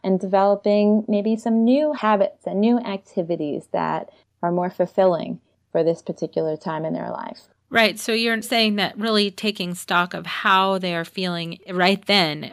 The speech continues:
Speaker 2: maybe in relating to each different invitation they're going, each place they've been invited to go, if they know it's with a group of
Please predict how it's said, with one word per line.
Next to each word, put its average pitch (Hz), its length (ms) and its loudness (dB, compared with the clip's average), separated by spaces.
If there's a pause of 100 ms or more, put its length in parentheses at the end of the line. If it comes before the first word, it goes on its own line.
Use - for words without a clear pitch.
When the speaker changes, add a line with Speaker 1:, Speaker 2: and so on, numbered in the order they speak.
Speaker 2:
maybe 185 420 -4
in 180 220 -4
relating 170 400 -4
to 185 120 -10
each - 420 -6
different 175 400 -6
invitation 170 640 -6
they're 160 180 -8
going, 170 480 -6 (120)
each 220 360 -2 (100)
place 196 320 -4
they've 175 160 -4
been 180 160 -2
invited 165 400 -4
to 170 140 -8
go, 170 300 0
if 170 180 -8
they 180 160 -4
know 165 220 -6
it's 165 200 -10
with 180 140 -6
a 175 60 -6
group 170 260 -10
of 165 180 -16